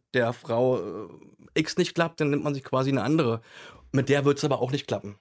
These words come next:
Also es ist ja einfach so, das ist, man dreht sich immer im Kreis. Und demzufolge ist meine Meinung, um dem Ganzen zu entkommen, sollte man sich von den Apps definitiv eine Weile fernhalten. Ähm,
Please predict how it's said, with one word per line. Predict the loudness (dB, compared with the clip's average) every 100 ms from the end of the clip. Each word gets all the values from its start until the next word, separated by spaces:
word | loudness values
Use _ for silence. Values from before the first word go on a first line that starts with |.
| _ _ -6
Also | -2 0
es | 2
ist |
ja | 2
einfach | 2 -2
so, | -2
das | -4 -4
ist, | -10 -8
man | -4 -2
dreht | -4 -4
sich | -4
immer | -2 -2
im | -2
Kreis. | -2 -2 -4 -12 -20 _
Und | -6 -2
demzufolge | 0 0 -2 0 2 2
ist | 2
meine | 0 2 2
Meinung, | 2 2 2
um | 2
dem | 2
Ganzen | 0 0 -4
zu | -4 -4 -4 -6 _ _ -4
entkommen, | -4 0 0 2 0 -4 -14 -20 _
sollte | -2 0 2
man | 0 0
sich | -2
von | -2 -2 -2
den | -2
Apps | -2 -2 -2
definitiv | -2 0 0 0
eine | 2
Weile | 2 2
fernhalten. | 2 2 2 2 0 -4 _ _ _ _ _
Ähm, | -2 0 2 2 -2